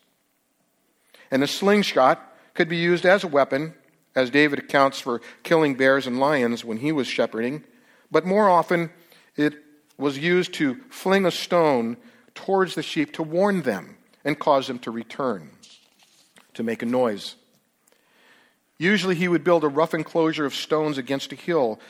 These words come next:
for the sheep to spend the night. He would sleep across the opening of the sheep pen and would literally become the door of the sheepfold, or the gate.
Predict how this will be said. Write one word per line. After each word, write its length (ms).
for 100
the 120
sheep 380
to 100
spend 300
the 60
night. 340
He 140
would 120
sleep 320
across 440
the 160
opening 420
of 100
the 80
sheep 380
pen 320
and 160
would 160
literally 500
become 480
the 100
door 540
of 140
the 80
sheepfold, 680
or 100
the 120
gate. 400